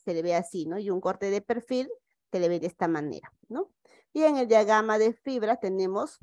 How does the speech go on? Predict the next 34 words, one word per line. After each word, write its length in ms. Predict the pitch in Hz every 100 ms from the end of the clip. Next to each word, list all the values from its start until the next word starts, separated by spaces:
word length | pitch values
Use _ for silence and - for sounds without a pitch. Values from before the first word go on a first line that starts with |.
| - -
¿no? 320 | 208 294 330 -
El 340 | 180 160 143 _ _
algodón 500 | 165 175 180 196 220
tanguis, 440 | 233 233 220 254 -
el 140 | 185
algodón 360 | 165 175 202 226
pima 260 | 269 302
y 60 | 277
el 80 | 175
algodón 400 | 160 165 180 170
híbrido, 440 | 214 185 156 147 190
¿no? 140 | 269
Que 80 | 220
es 140 | -
una 160 | 208 185
mezcla 500 | 180 190 - - 165
de 140 | 147
estos 260 | 147 - 185 190
dos 340 | 208 269 - _ _ _ _
o 160 | - 294
de 100 | 269
otro, 300 | 226 226 202
o 160 | 208 202
de 100 | 196
otras 300 | 196 208 208
semillas 420 | 208 185 175 180
más, 240 | 165 120
¿no? 200 | 151 170 - -
Pero 160 | 185
el 100 | 180
mucho, 720 | 180 226 214 262 285 277 202 165
el, 80 | 180 190 175 180 190
el 140 | 165 185
mucho 720 | 196 233 - 233 220 196 -